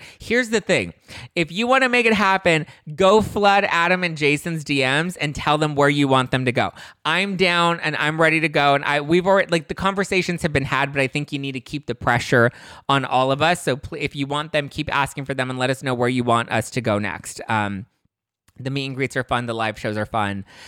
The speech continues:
Always a good time. So go flood Adam and Jason's D Ms. Um, I'm thinking we might do, I probably shouldn't say anything, but I'm thinking we might do Miami, Chicago, and Austin.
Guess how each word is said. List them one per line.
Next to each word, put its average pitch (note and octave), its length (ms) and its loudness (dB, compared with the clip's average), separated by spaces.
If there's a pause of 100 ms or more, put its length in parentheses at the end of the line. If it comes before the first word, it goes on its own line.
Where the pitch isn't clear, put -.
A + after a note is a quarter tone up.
(180)
Always B2 280 2
a A#2+ 40 -2
good A2+ 220 -2
time. G2+ 360 -2 (120)
So - 160 -6
go D3+ 180 4
flood D3+ 360 0
Adam C3 280 0
and C3 120 -4
Jason's B2 440 -4
D B2 200 -4
Ms. G#2 420 -6 (100)
Um, G#2+ 500 -2 (1200)
I'm B2 120 -8
thinking D#3 400 -6
we E3+ 80 -4
might D#3+ 280 -8
do, D#3+ 460 -2
I C#3+ 80 -6
probably D3+ 300 -4
shouldn't D3+ 260 -10
say D3+ 100 -2
anything, D3 320 -6
but C3+ 80 -4
I'm B2+ 120 -8
thinking C#3+ 240 -8
we C#3+ 80 -8
might C#3+ 200 -6
do D3 120 -8
Miami, C3 420 -4
Chicago, C3 460 -6
and C3 140 -6
Austin. B3 520 -4